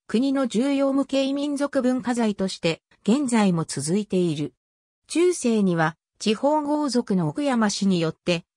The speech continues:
高根城が作られた。高根城をめぐって、甲斐の武田信玄が西条作戦の際に峠を越えて遠州に侵攻した時、高根城を改修し、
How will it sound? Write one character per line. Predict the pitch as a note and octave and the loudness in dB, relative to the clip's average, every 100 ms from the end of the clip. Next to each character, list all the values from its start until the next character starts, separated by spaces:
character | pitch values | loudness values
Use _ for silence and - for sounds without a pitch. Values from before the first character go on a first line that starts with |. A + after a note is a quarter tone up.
| _ | _
高 | F#3 F3+ | -4 -2
根 | C#4 D4 | 0 -2
城 | C4 A#3+ F#3+ | 0 0 0
が | E3+ | -2
作 | D#3+ - G3 | -2 -4 -2
ら | F#3 | -2
れ | D#3+ | -4
た。 | - B2+ _ _ _ _ _ | -8 -12 _ _ _ _ _
高 | - A3 D4 | -8 -4 -2
根 | D#4 D#4 | -2 -2
城 | D4 G3+ | 0 2
を | E3+ | 2
め | F3+ F3 | 2 2
ぐ | G3+ | 0
っ | |
て、 | - G3 F#3 _ _ | 0 -2 -4 _ _
甲 | - | -2
斐 | B3+ | 0
の | C4+ C4 | 0 -2
武 | A#3 A3+ C#4 | -2 0 0
田 | C4 | 0
信 | B3+ D4+ C4 | -2 -2 2
玄 | G#3 F3 | 2 2
が | D#3+ D#3+ _ _ | 0 -2 _ _
西 | - B3+ | 0 2
条 | C#4 D4 | 2 -2
作 | C#4 C4 - | -2 -6 -4
戦 | - A#3 G#3+ | -2 2 2
の | F#3 | 0
際 | - B3+ A#3 | -2 0 0
に | F3 | 0
峠 | - F#3+ A3 A#3 | 0 0 2 0
を | A3 | 0
越 | F3+ F3+ | 0 -2
え | |
て | F3+ E3+ - _ - | 0 -6 -6 _ -4
遠 | B3+ D#4+ | -2 -2
州 | - A#3 G#3 | -2 0 2
に | E3+ | 0
侵 | - F3+ A#3 | 0 0 0
攻 | A#3+ A#3+ | 0 0
し | - | 0
た | - G#3 | -4 -4
時、 | F#3 - D#3 - _ _ | -4 -2 -4 -6 _ _
高 | F#3+ A#3 C#4+ | -6 -2 -2
根 | D4 | 0
城 | B3+ A#3+ G3+ | 2 2 2
を | E3 | 0
改 | E3 G#3 | -2 -2
修 | - F#3+ | -2 -2
し、 | - E3+ | -2 -4